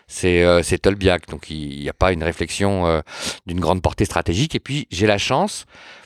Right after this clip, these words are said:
d'arriver dans cette fac dans laquelle va se jouer toute une partie, au fond, de la décommunisation de, de la jeunesse estudiantine, le passage, euh, euh, d'un mouvement dominant qui était l'Union des étudiants communistes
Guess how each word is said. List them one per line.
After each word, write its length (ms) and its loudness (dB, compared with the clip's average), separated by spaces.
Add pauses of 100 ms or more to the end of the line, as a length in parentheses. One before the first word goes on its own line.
(140)
d'arriver 480 0
dans 180 2
cette 300 0
fac 400 2
dans 160 2
laquelle 340 2
va 200 2
se 200 0
jouer 600 4 (580)
toute 240 -4
une 180 -4
partie, 640 -2
au 60 4
fond, 180 -2
de 80 -2
la 80 6
décommunisation 1000 2 (220)
de, 420 2
de 80 2
la 80 6
jeunesse 320 0
estudiantine, 720 -4 (460)
le 140 2
passage, 540 2
euh, 280 4 (120)
euh, 280 0
d'un 140 0
mouvement 300 2
dominant 500 2
qui 140 -4
était 180 -2
l'Union 240 -4
des 160 0
étudiants 320 -4
communistes 640 -4